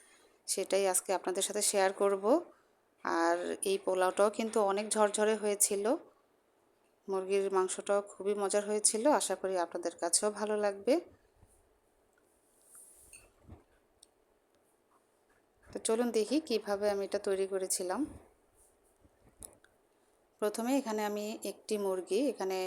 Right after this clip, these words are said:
আহ, দেড় কেজি পরিমাণ একটা মুরগি এনেছিলাম, সেটাকেই আমি কেটে ধুয়ে নিয়েছি ভালো করে। তারপরে চুলাতে একটি কড়াই বসিয়ে দিয়েছি। তারপর দিয়ে দিলাম রান্নার তেল। তেলটা একটু গরম হতে হবে। তারপরে আমি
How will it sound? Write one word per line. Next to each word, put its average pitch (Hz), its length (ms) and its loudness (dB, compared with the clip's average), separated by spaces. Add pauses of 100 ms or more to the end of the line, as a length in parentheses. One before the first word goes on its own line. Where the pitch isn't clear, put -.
আহ, 180 320 -4
দেড় 175 280 0
কেজি 190 220 -4
পরিমাণ 190 300 0
একটা 180 160 -4
মুরগি 180 420 -4
এনেছিলাম, 180 500 0
সেটাকেই 180 520 -2
আমি 180 280 0 (580)
কেটে 180 560 0
ধুয়ে 185 480 0
নিয়েছি 180 360 0
ভালো 190 280 -2
করে। 196 320 0
তারপরে 175 640 0
চুলাতে 180 300 -2
একটি 190 140 -6
কড়াই 196 260 2
বসিয়ে 220 300 2
দিয়েছি। 233 420 2 (540)
তারপর 214 220 4
দিয়ে 208 180 4
দিলাম 208 300 2
রান্নার 190 280 2 (100)
তেল। 190 300 4 (120)
তেলটা 185 580 2 (160)
একটু - 320 -2
গরম 190 340 2
হতে 190 260 0
হবে। 190 360 2 (1600)
তারপরে 185 420 0
আমি 190 320 -2